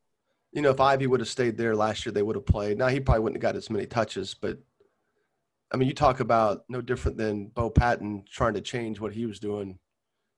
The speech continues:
coming into la-, coming into this year. I'm sure Mishawaka Marion had to really adjust once Ivy decided he was gonna transfer to La Lumiere.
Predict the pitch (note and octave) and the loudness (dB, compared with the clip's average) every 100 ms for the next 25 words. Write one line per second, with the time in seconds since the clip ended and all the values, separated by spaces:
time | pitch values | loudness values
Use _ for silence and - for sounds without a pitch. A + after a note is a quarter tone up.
0 | _ - A#2+ A2+ A2 G2+ G2+ A2 - - | _ -6 -4 -2 -2 -2 -4 -4 -6 -8
1 | A#2+ G#2+ G2+ B2 - A2+ G#2 G2 - _ | -6 -4 -2 -2 -2 -6 -6 -8 -14 _
2 | _ _ _ _ _ _ _ - A#2 - | _ _ _ _ _ _ _ -4 -4 -2
3 | B2+ A#2 A2+ - A2 - G#2+ A2+ G#2+ G#2 | -2 -2 0 2 2 0 2 4 4 2
4 | G#2 - - - B2 A#2 G2+ A2 G#2 - | -2 -4 -6 -6 -2 -2 -2 0 -2 -2
5 | _ _ _ _ _ _ _ _ _ _ | _ _ _ _ _ _ _ _ _ _
6 | _ - A2+ A#2 A2 G#2+ G#2 G2+ A2 G2 | _ -10 -8 -2 -2 -2 -6 0 2 2
7 | G2 G#2+ G#2 G#2 F#2+ - _ _ _ _ | 0 -4 -4 -6 -6 -10 _ _ _ _
8 | _ _ _ _ _ - C#3 A2+ - G#2+ | _ _ _ _ _ -4 -2 -2 -2 -2
9 | G#2+ G2+ G2+ A2+ G#2 F#2+ | -2 -2 -4 -6 -6 -8